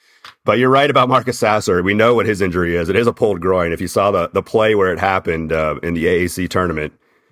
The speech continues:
he definitely pulled his groin. <laughs> He, he just, he was dribbling and he tried to, to cut back the other way, and his foot gave out, slipped on a wet spot, and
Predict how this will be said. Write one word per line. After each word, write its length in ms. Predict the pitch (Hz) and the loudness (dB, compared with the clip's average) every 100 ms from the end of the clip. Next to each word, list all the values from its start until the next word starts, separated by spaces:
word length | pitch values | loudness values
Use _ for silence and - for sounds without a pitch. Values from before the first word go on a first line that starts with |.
| _ _ _ | _ _ _
he 100 | 120 | -2
definitely 280 | 151 156 170 | 0 0 2
pulled 140 | 165 | 0
his 140 | 156 - | 0 -2
groin. 400 | 139 143 113 92 | -2 0 -2 -2
<laughs> 20 | |
He, 80 | 107 | -6
he 240 | - - | -8 -14
just, 220 | - - - | -14 -12 -10
he 80 | |
was 160 | 110 98 | -8 -6
dribbling 420 | 92 120 127 127 | 0 0 2 0
and 60 | 117 | 0
he 60 | 92 | 0
tried 280 | 117 113 | -2 0
to, 240 | 101 87 - _ _ _ | 0 -2 -4 _ _ _
to 80 | - | -10
cut 240 | - 107 | -4 -2
back 240 | 95 107 92 | 0 -2 0
the 80 | 107 | 0
other 180 | 101 | 2
way, 240 | 95 95 107 | 2 2 0
and 60 | |
his 120 | 90 - | -2 -4
foot 260 | 110 98 | -4 -2
gave 200 | 104 101 | -2 0
out, 300 | 92 101 98 | 0 0 -2
slipped 240 | - 104 101 | -4 -6 -2
on 80 | |
a 60 | 90 | -2
wet 200 | 85 90 | -2 -2
spot, 360 | - 104 104 95 | -2 -2 -2 -4
and 300 | 85 80 | -8 -8